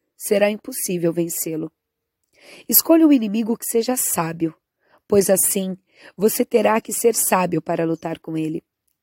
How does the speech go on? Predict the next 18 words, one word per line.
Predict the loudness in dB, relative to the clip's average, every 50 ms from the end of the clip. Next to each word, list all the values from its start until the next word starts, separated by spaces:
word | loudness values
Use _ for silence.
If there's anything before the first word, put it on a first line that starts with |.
| _ _ -6
Escolha | -4 -4 0 2 2 2 2 2
um | 0
inimigo | -2 -2 -2 -2 -2 -2 -2 -2 0 -2 -2
que | -2 -4 -4
seja | -2 2 2 2 2 2 0
inteligente, | -4 -4 -2 -2 -2 -2 -2 -2 -2 -2 -2 -2 -4 -6 -8 -10 -10 -12 _ _ -20 -20 -20 -10 -4
porque | -2 0 0 0
para | 2 2 0 0 0
vencê-lo | 0 -2 -2 -2 0 2 2 2 2 2 0
você | 0 -2 -2 -2 -2
terá | 0 0 2 4 2 2 0
que | -2 -4 -4
ser | -2 -2 -2 -2 -2
inteligente. | -4 -4 -4 -2 -2 -2 -2 -2 -2 -2 -2 -4 -6 -12 -14 _ _ _ _ _ _ _ _ _ _ _ _ _ -8
Escolha | -4 -4 -4 -2 2 4 4 4 4 4 2 2
o | 2 -2
seu | 0 0 0 0 -2
inimigo, | -4 -6 -6 -4 -4 -4 -2 0 0 -2